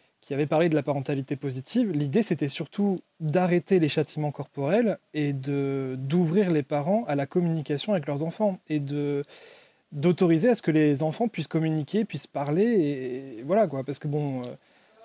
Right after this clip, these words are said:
on, on était quand même, euh, je, je sais pas pour vous, mais quand, <laughs> quand j'étais enfant, c'était pas mon cas heureusement dans ma famille, mais j'avais des amis où, euh,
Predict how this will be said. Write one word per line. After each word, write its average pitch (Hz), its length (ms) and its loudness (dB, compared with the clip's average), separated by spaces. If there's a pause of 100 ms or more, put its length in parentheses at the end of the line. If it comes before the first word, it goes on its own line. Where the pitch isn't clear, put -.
on, 147 260 -10
on 156 40 -2
était 151 220 -4
quand 143 140 -4
même, 156 240 0
euh, 131 320 -4 (720)
je, 160 180 -4
je 139 140 -2
sais 143 140 -4
pas 143 100 2
pour 175 140 0
vous, 214 160 6
mais 156 160 4
quand, 160 160 2 (300)
<laughs> - 300 -20
quand 160 140 4
j'étais 151 240 2
enfant, 208 420 2
c'était 160 240 0
pas 170 140 4
mon 170 100 2
cas 170 160 4
heureusement 147 380 2
dans 139 100 0
ma 135 120 -2
famille, 180 360 2
mais 147 140 0
j'avais 143 160 4
des 135 180 0
amis 180 440 0
où, 175 240 0
euh, 139 360 -2